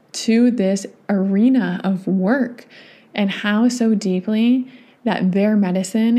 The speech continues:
is needed in this world, and they're ready to just go all in. There's no ifs, there's no buts. This is a priority in their life,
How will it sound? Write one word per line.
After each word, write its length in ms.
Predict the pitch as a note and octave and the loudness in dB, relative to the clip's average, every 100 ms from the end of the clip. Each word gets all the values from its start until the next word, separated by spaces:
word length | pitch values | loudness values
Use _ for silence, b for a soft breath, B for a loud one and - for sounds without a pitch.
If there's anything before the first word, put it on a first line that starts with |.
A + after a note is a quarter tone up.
| B3 | 0
is 220 | G#3 G#3 | -2 0
needed 600 | F#3+ F#3 G3+ G#3+ G#3 F3+ | 0 2 2 2 2 0
in 220 | F3 F#3 F#3 | 0 -2 0
this 220 | F#3 G3 | -2 -4
world, 580 | F#3 F#3 F#3+ G#3 A#3 B3 B B B _ | -4 -2 0 0 0 -2 B B B _
and 120 | G3+ | 0
they're 160 | G3 F#3 | 0 0
ready 400 | F3 G3 A3 A#3 | 0 2 2 0
to 220 | A#3 G3 | 0 -2
just 420 | F3+ F3+ - F#3+ | 0 -4 -4 -4
go 420 | F#3 F#3 F#3 G3+ - | -2 -2 -2 -4 -6
all 420 | F3+ F3 E3 G3 - | -6 -4 -6 -8 -6
in. 420 | F3 D3 - F#3+ b b b b _ - | -6 -2 -4 -6 b b b b _ -4
There's 180 | G3 G3 | -2 0
no 240 | F#3+ F3+ - | 0 -2 -2
ifs, 260 | G3 G3 | -2 -2
there's 300 | - G3 F#3 | -4 -4 -2
no 100 | G3 | -4
buts. 400 | F3 F#3 E3+ E3+ | -4 -4 -4 -4
This 340 | G3 F3+ F3+ G3 | -4 -2 -2 -2
is 100 | G#3 | -2
a 80 | A3+ | -4
priority 800 | - G3+ F#3+ F#3 G3 G3 E3 - | -4 -2 0 0 0 0 -2 -2
in 140 | F3+ | -2
their 200 | F#3 F3+ | -2 -2
life, 520 | F3+ F#3+ F#3 F#3+ - | -2 -2 -2 -6 -10